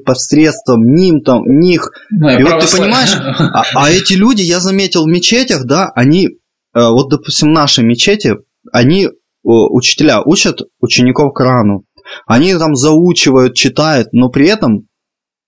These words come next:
Speaker 1: у нас Коран на русском в мечети, вот щас,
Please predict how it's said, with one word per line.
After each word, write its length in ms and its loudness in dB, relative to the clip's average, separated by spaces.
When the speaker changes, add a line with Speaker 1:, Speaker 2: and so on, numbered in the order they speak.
Speaker 1:
у 100 2
нас 240 2
Коран 320 0
на 220 2
русском 320 0
в 40 4
мечети, 400 0
вот 200 0
щас, 320 -2